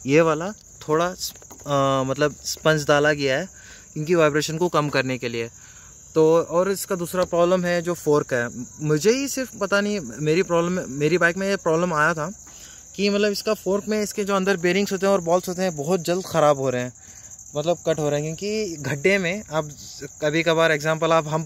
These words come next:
बहुत speed में उड़ा देते हो, तो bike सही से action, मतलब shock नहीं ले पाती है, इस कारण मतलब fork पे direct मार पड़ता है। तो इसीलिए इसका fork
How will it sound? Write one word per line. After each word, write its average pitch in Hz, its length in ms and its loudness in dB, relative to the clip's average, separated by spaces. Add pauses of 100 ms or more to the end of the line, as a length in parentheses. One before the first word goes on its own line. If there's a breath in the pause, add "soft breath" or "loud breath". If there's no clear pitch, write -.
बहुत 156 220 0
speed 160 240 -4
में 165 120 -4
उड़ा 151 240 0
देते 160 240 -2
हो, 156 140 0 (580 loud breath)
तो 165 180 4
bike 170 380 0
सही - 420 -6
से 180 200 -2
action, 196 460 -2 (180)
मतलब 160 240 -4
shock 180 320 -2
नहीं 185 180 4
ले 170 140 2
पाती 127 420 -4
है, 120 120 -4 (400 loud breath)
इस 160 160 -6
कारण 208 420 4
मतलब 196 220 -2
fork 175 340 -2
पे 190 80 2
direct 170 300 2
मार 143 220 0
पड़ता 127 340 -2
है। 117 120 -4 (540 loud breath)
तो 175 80 4
इसीलिए 202 420 2
इसका 190 220 0
fork 180 300 -2